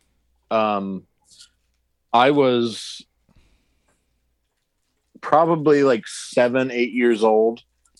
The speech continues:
and, uh, was hanging out at a friend's house, and he had an older brother who was watching this on T V. And, like, on H B O or something, unedited.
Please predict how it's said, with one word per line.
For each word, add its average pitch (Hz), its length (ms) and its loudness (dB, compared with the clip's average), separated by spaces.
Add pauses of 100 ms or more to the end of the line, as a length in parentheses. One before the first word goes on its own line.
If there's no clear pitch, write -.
(760)
and, 107 680 -2 (1500)
uh, 98 640 2 (840)
was 117 240 0
hanging 135 360 2
out 120 180 2
at 110 100 2
a 107 60 0
friend's 113 420 -4
house, 95 540 -4 (400)
and 113 100 -6
he 123 240 2
had 123 140 2
an 110 120 -2
older 120 300 2
brother 110 360 2
who 104 120 -4
was 101 200 -6
watching 110 400 0
this 98 160 -6
on 101 200 -4
T 101 220 -2
V. 92 400 2 (2000)
And, 104 600 2 (180)
like, 123 420 0
on 135 360 0
H 127 260 -4
B 113 160 0
O 117 140 2
or 104 100 0
something, 95 420 -8
unedited. 101 640 -2